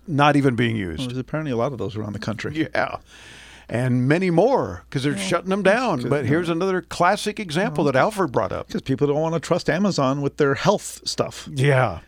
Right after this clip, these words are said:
Speaker 2: You know, it's like
Speaker 1: Ugh.
Speaker 2: I was looking for something, uh, recently on the, uh, Target app, and it,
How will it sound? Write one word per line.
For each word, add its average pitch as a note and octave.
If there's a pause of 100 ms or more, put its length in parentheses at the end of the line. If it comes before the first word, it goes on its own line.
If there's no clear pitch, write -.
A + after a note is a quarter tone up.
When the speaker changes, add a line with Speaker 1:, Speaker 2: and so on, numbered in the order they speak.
(220)
Speaker 2:
You A#2
know, A2+
it's A2+
like -
Speaker 1:
Ugh. D3+
Speaker 2:
I D3+
was D3+
looking E3+
for -
something, D3+
uh, D3
recently C3+
on B2
the, A#2
uh, G#2
Target -
app, - (380)
and A2+
it, A#2+